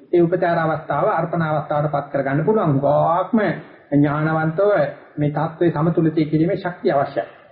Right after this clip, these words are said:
ඒ වගේම තමයි විපස්සනා යෝගාවචරයට එවැනි අවස්ථා දෙකක්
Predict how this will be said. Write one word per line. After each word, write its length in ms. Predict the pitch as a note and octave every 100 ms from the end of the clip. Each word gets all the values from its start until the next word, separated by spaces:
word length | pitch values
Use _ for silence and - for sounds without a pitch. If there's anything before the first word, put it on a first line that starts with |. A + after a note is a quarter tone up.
| _ _ _ _ _ _ _ _ _ _ _ _ _ _ _ _ _ _ _ _ -
ඒ 120 | F3
වගේම 320 | G3+ G3+ G3+
තමයි 240 | G3 G3 F3+
විපස්සනා 480 | E3+ A3+ A3+ A#3+ A3+
යෝගාවචරයට 720 | F#3 E3 C#3+ C#3+ D3+ E3 E3 D4 D4+ - -
එවැනි 300 | F#3+ A3 G#3+
අවස්ථා 460 | A3 G#3+ - B3+ A#3
දෙකක් 220 | - A#3